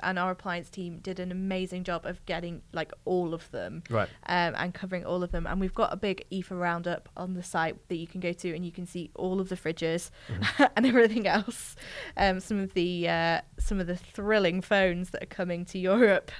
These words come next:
Speaker 1: um,
Speaker 2: <laughs> Including the new BlackBerry.
Speaker 1: Yeah.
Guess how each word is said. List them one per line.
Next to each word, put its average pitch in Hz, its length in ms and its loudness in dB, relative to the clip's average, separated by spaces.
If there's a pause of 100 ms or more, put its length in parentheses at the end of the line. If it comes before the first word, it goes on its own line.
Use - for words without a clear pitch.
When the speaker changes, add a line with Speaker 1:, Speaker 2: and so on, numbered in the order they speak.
(140)
Speaker 1:
um, 196 580 6 (340)
Speaker 2:
<laughs> - 360 2
Including 160 600 6
the 147 140 2
new 175 520 6
BlackBerry. 120 800 0
Speaker 1:
Yeah. 214 240 8